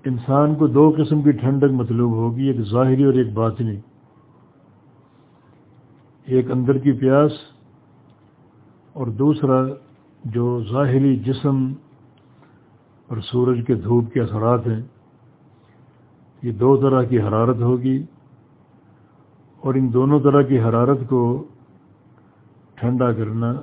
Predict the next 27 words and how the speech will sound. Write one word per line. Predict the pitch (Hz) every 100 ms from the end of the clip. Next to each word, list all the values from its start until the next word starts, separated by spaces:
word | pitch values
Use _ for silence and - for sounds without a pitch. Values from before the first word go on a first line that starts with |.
| - - 113
ضروری | 110 113 110 104
ہوگا۔ | 98 95 95 - _ _ _ _ _ _ _ _ _ _ _ _ _ _ _ _ _ _ -
تو | 135
اندرونی | 117 123 135 147 131
حرارت | 120 127 139 131
کے | 147
لیے | 143 127 117 139 - _ _ -
حوض | 120 120 131 117
کوثر | 127 123 131
کا | 127
پانی | 120 117 120 143 127
ہے | 123 123 - _ _ _ _ _ _ _ _ _ _ _ _ _ _ -
کہ | 113
جب | 120 135
تک | - 123 110
جنت | 120 131 123
میں | 127 - -
پہنچ | 135 139 131
نہ | 151 139
جائے | 120 113 120 143 _ -
اس | 139 110
وقت | 117 104 -
تک | 143 156 - - _ _ _ _ _
پیاس | - 120 117 117
نہیں | 110
لگے | 104 101 101
گی، | 107